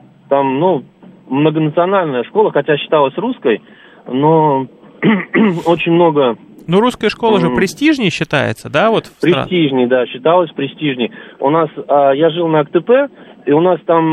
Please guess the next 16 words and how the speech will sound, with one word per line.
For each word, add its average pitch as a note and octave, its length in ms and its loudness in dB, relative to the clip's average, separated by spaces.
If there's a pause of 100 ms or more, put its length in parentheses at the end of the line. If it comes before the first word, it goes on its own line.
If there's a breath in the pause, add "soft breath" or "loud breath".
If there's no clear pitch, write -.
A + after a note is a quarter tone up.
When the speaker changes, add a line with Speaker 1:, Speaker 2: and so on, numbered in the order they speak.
(120)
Speaker 1:
между E3 300 0
школами G#3 420 0
было, D#3+ 260 0
ну, D#3 240 0 (240)
расстояние D3+ 440 -2
километр. C3+ 640 -2 (420 loud breath)
Ну, C#3+ 180 2
и C#3+ 200 -2
многие D#3 680 2 (300 loud breath)
своих D#3 320 0
детей F#3+ 340 -2
там, B2+ 300 -2 (260)
ну, C#3 320 0 (380)
узбекки C#3+ 480 -2
даже, A2+ 300 -2
пытались, E3 440 -2